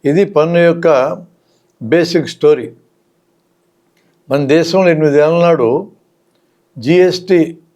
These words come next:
అనే పేరుతో కేంద్ర ప్రభుత్వం పన్ను తెచ్చింది. అంటే, ఏ రాష్ట్రానికి ఆ రాష్ట్రం విడివిడిగా పన్నులు ఇస్తే చికాకుగా ఉన్నది.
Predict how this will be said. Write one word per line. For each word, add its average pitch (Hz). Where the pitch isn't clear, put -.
అనే 143
పేరుతో 151
కేంద్ర 160
ప్రభుత్వం 151
పన్ను 143
తెచ్చింది. 113
అంటే, 160
ఏ -
రాష్ట్రానికి 160
ఆ 147
రాష్ట్రం 147
విడివిడిగా 147
పన్నులు 147
ఇస్తే 139
చికాకుగా 160
ఉన్నది. 143